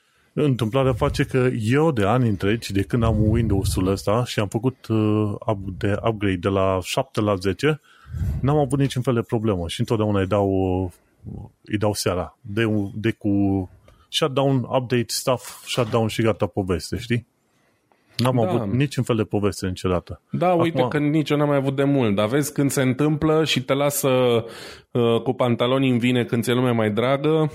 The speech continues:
Speaker 2: noroc că n-am avut nevoie de ceva urgent de pe el, știi? Că, în general, toate documentele și așa mai departe le-am salvate și în cloud și în vreo trei locuri. Am mai vorbit eu despre cât de bine e să ai copii de siguranță la chestiile importante,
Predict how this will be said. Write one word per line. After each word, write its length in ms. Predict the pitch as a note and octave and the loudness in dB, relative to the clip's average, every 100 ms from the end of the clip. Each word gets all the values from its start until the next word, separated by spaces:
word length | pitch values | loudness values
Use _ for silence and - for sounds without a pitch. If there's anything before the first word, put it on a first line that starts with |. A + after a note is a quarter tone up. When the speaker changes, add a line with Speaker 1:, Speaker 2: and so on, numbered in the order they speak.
| - | -2
Speaker 2:
noroc 320 | C3 C#3+ E3 | 0 2 0
că 100 | - | 0
n-am 160 | D#3 D#3+ | 0 0
avut 200 | D3+ D3+ | 2 2
nevoie 260 | D3+ D#3 | 2 2
de 140 | D3 C#3+ | 0 0
ceva 280 | D3+ D3 D3+ | 0 0 2
urgent 460 | D3+ C#3 D3+ B2+ | 2 0 0 2
de 60 | G#2 | 0
pe 160 | G2+ A2+ | 0 2
el, 280 | A#2+ F#2 | 2 2
știi? 360 | F2 - B2 B2+ - - - - | 0 0 0 -2 -10 -16 -18 -8
Că, 100 | - | -2
în 140 | A#2 A#2 | 2 2
general, 640 | A2+ A#2 A#2+ C3 B2+ B2 | 2 2 2 2 4 2
toate 320 | A#2 C3 C3 A#2+ | 2 0 0 0
documentele 800 | A2+ - G#2+ G#2+ C3 C3+ A#2+ G#2+ | -2 0 0 2 2 2 2 0
și 120 | A2+ | 0
așa 160 | G#2 | 0
mai 140 | B2+ A#2+ | 0 0
departe 420 | G#2+ - B2 A#2 | -2 -2 -2 0
le-am 200 | A#2 A#2+ | 2 2
salvate 460 | A#2 A2 A2 B2 A2 | 0 0 0 0 0
și 140 | A#2+ | 0
în 80 | A#2 | 0
cloud 280 | A#2 A#2 A#2+ | 0 0 0
și 80 | |
în 60 | A2+ | 0
vreo 120 | G#2+ | 0
trei 220 | G#2 A#2+ | 0 0
locuri. 480 | A2+ A2+ A2 C3+ C3+ - - _ | 2 0 0 -2 -4 -12 -20 _
Am 80 | G#2+ | -2
mai 100 | A2 | 0
vorbit 360 | A2+ A#2 B2 | 0 -2 -2
eu 80 | A2+ | -2
despre 540 | G2+ G2+ - G2+ G2+ - | -2 -2 0 0 0 -2
cât 140 | A2+ | -4
de 80 | G2+ | -2
bine 220 | G#2 G#2+ | 0 2
e 40 | G#2+ | 0
să 120 | G#2+ | 0
ai 80 | G#2 | -2
copii 260 | A2 G#2 | -2 -2
de 120 | G2+ G2 | -2 -2
siguranță 520 | G#2 G2+ G#2 G#2+ G#2 | 0 0 0 0 0
la 80 | F#2+ | 0
chestiile 380 | A2 G2+ A2 | -2 -2 0
importante, 720 | G#2 G2+ G2+ - G#2 G2+ C3+ | 0 0 -2 -2 -2 0 -2